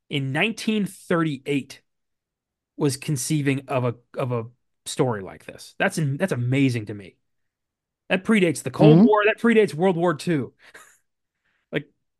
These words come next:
Speaker 2: Yeah,
Speaker 1: that's
Speaker 2: this, like, this, the invisible enemy type of storyline that didn't even really gain traction until the Cold War.
Speaker 1: Yeah, 'cause now everyone was like, you know, "Better read than dead" and all that shit. But, I mean,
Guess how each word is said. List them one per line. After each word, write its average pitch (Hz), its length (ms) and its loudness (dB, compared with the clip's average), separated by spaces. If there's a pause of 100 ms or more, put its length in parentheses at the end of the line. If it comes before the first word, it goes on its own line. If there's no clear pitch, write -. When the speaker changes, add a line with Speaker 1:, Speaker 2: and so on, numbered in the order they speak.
(140)
Speaker 2:
Yeah, 165 140 8
Speaker 1:
that's 147 180 4
Speaker 2:
this, 156 260 0
like, 147 280 0
this, 151 300 -2 (100)
the 170 160 6
invisible 160 560 4
enemy 127 520 -2
type 117 200 -4
of 113 80 -10
storyline 117 460 0
that 113 280 -2
didn't 220 260 2
even 156 320 2
really 131 200 0
gain 110 280 -2
traction 117 720 -8
until 113 380 -4
the 107 120 -4
Cold 101 240 -4
War. 71 320 -8 (340)
Speaker 1:
Yeah, 269 140 -2 (140)
'cause 139 140 -6
now 143 200 0
everyone 131 280 -2
was 120 120 -6
like, 107 240 -10
you 123 120 -12
know, 107 120 -14
"Better 123 260 -2
read 123 200 0
than 123 120 -4
dead" 139 220 2
and 127 80 -4
all 123 80 -2
that 120 160 -6
shit. - 300 -12 (480)
But, 131 240 -8 (840)
I 131 40 -4
mean, 127 280 -6